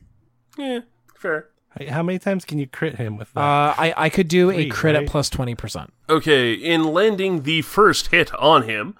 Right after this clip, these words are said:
Speaker 1: pretty much knocked the pauldron off of his shoulder.
Speaker 3: Uh, let's see just how bad this is, 'cause I do think this is funny, and, uh, I don't think Nima's dealt a crit this entire time she's been in play. Like, a, a crit that's rolled anyway.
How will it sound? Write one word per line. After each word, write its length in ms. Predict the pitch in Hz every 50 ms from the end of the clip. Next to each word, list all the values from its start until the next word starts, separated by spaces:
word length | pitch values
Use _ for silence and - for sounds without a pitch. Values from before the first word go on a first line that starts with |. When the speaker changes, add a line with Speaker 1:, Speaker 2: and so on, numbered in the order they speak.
| -
Speaker 1:
pretty 180 | - - 185 254
much 300 | 240 202 180 - - -
knocked 240 | 143 151 170 - -
the 80 | 139
pauldron 520 | 120 - 139 139 131 120 131 151 165 147 135
off 280 | - 117 135 135 -
of 80 | 135 120
his 100 | 123 117
shoulder. 460 | - - 127 104 98 - - - - - _ _ _ _ _ _ _ _ _ _ - 143
Speaker 3:
Uh, 160 | 135 139 143
let's 180 | 165 190 180
see 120 | - 226 202
just 160 | 196 175 -
how 80 | 180 156
bad 260 | 139 147 143 139 120
this 240 | 127 123 113 - -
is, 180 | 127 120 113
'cause 140 | 113 - -
I 80 | 120 120
do 240 | 113 - 127 120
think 240 | 117 - 127 117 110
this 180 | - 117 107 110
is 200 | 123 117 - -
funny, 320 | - 135 123 117 117 110
and, 200 | 107 110 107 110
uh, 240 | 107 110 110 110 95 -
I 80 | 120
don't 220 | 127 170 208 - _
think 260 | - - 175 202 220
Nima's 400 | 131 151 165 170 180 180 156 127
dealt 240 | 113 - 139 139 151 -
a 100 | - 139
crit 360 | 123 - - - 147 147 139
this 200 | - 135 - -
entire 680 | 127 120 - - 120 127 131 123 123 123 123 120 113 - _ _ _ -
time 200 | - 131 127 120
she's 220 | 110 - 127 113
been 100 | 110 110
in 140 | 107 107 110
play. 320 | 107 - - - - - _ _ _ _ _ _ _ _ -
Like, 200 | 131 135 - -
a, 40 | 135
a 300 | 120 120 117 - 131 120
crit 380 | - - - 135 131 - -
that's 200 | - 120 - -
rolled 240 | 107 107 104 104 101
anyway. 360 | 95 87 87 90 87 80 104